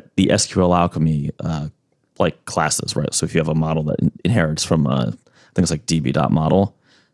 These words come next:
and I think we should, just taking a step back, S Q L Alchemy is effectively Active Record or Entity Framework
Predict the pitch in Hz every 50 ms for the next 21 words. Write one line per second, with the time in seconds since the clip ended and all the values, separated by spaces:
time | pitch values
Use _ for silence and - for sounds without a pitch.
0 | _ - - 85 87 85 87 - 92 85 87 - - - _ _ - - 110 -
1 | - 104 92 92 90 82 - 87 82 92 87 80 80 - - 117 - - 123 113
2 | 104 101 98 95 95 - 87 87 87 82 - - 82 - - 90 - - 82 85
3 | 85 - - 85 - - 85 73 - 80 82 - - 92 95 95 95 104 - -
4 | - - _ - - - 87 64 87 92 - - 101 80 - - 82 82 82 85
5 | 87 87 87 -